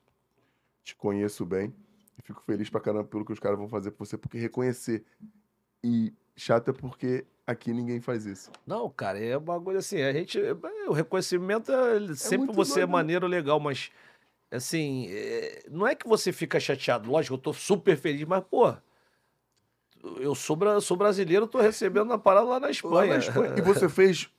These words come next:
Speaker 2: <laughs> Lá
Speaker 1: algo
Speaker 2: e aqui.
Speaker 1: parecido aqui?
Speaker 2: Pô.
Speaker 1: Porra, né,
Speaker 2: É,
Speaker 1: cara? E é,
Speaker 2: exatamente.
Speaker 1: é muita loucura a gente co-,
Speaker 2: Não, mas,
Speaker 1: entrar
Speaker 2: tipo
Speaker 1: na
Speaker 2: assim,
Speaker 1: cabeça.
Speaker 2: é
Speaker 1: Tudo bem.
Speaker 2: normal.
Speaker 1: Não, legal, tudo bem.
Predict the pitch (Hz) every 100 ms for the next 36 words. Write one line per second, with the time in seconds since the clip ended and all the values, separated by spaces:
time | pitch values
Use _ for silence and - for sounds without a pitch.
0 | _ _ - 131 143 214 208 156 156 214
1 | 147 180 - - 240 480 - - 135 -
2 | _ _ _ _ - 349 254 110 123 170
3 | 311 139 127 113 113 123 170 151 156 147
4 | 135 - 151 202 269 - 139 - 160 139
5 | - _ _ - 104 127 127 139 143 143
6 | - 139 131 131 147 160 - 135 117 131
7 | - _ _ _ _ - 120 139 180 202
8 | 196 147 160 262 311 120 131 190 160 151
9 | 131 - 196 143 202 202 233 147 185 160
10 | 165 214